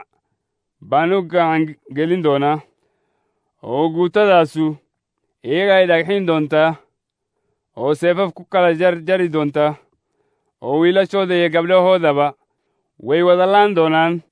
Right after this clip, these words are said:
oo guryahoodana dab bay ku gubi doonaan, oo sidaasaan shar dalka uga joojin doonaa, si naagaha oo dhan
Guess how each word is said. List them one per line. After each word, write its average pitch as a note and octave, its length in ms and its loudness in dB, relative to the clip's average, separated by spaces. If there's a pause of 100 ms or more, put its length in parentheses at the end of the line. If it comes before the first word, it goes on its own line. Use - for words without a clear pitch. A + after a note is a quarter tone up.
(640)
oo D3+ 220 -2
guryahoodana F3+ 800 2 (800)
dab D3+ 300 -2
bay F#3 160 4
ku F3 140 -14
gubi F#3+ 300 -4
doonaan, D#3+ 480 0 (760)
oo D#3 220 0
sidaasaan F3 720 0 (960)
shar F3 200 0
dalka F#3 380 0
uga F3 220 -2
joojin E3+ 380 -4
doonaa, D3+ 380 0 (840)
si E3 240 -4
naagaha F#3 540 2
oo F3+ 200 4
dhan D3 320 -2